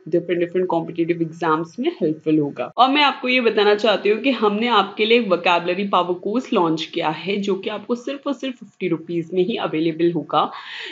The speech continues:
इसमें आपको क्या-क्या मिलेगा ये जानने के लिए आप चाहें तो हमें Telegram पे फॉलो कर सकते हैं, Link आपको description box में मिल जाएगा।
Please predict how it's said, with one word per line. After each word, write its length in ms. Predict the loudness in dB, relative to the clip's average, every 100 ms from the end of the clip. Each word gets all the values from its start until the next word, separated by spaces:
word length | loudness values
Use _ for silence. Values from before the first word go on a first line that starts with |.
| -16 _
इसमें 360 | -2 0 0 0
आपको 360 | 4 2 2 -4
क्या-क्या 500 | 0 2 2 2 2
मिलेगा 440 | 4 4 4 4
ये 160 | 4 2
जानने 380 | 2 2 2
के 180 | 2 2
लिए 100 | 2
आप 280 | 2 2 2
चाहें 220 | 2 4 2
तो 100 | 2
हमें 220 | 0 2
Telegram 460 | 2 2 2 2
पे 220 | 2 -2 0
फॉलो 240 | 2 2
कर 160 | 2 2
सकते 340 | 0 0 2
हैं, 140 | 4
Link 300 | 4 4 4
आपको 260 | 2 0 -2
description 920 | -4 -10 -8 -6 -4 -4 -4 0 0
box 340 | 2 -2 -2 -2
में 80 |
मिल 220 | 2 2 4
जाएगा। 460 | 2 2 0 -4